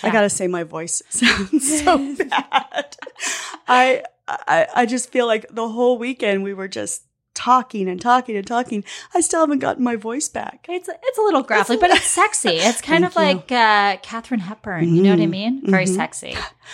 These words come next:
Speaker 1: Thank you.
Speaker 2: <laughs> Okay, so before we get started, Kat,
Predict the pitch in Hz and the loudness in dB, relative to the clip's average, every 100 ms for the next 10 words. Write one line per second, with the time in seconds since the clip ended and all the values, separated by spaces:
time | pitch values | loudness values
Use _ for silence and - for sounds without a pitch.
0 | - _ 156 143 - - - _ 175 226 | -20 _ -14 -14 -18 -20 -20 _ -2 0
1 | 208 269 277 - 277 - - 269 - 262 | 2 0 0 -4 -2 -4 -4 -8 -6 -8
2 | - - _ - - - - 294 - 208 | -6 -10 _ -12 -6 -4 -4 -6 -2 2
3 | 247 254 220 160 233 214 214 - 214 220 | 2 0 -6 -4 -4 -2 -4 -6 -4 0
4 | 233 240 254 254 262 254 - 277 262 247 | 0 0 -6 -6 -10 -8 -2 -2 0 0
5 | 233 - 240 277 269 | -2 -6 2 2 2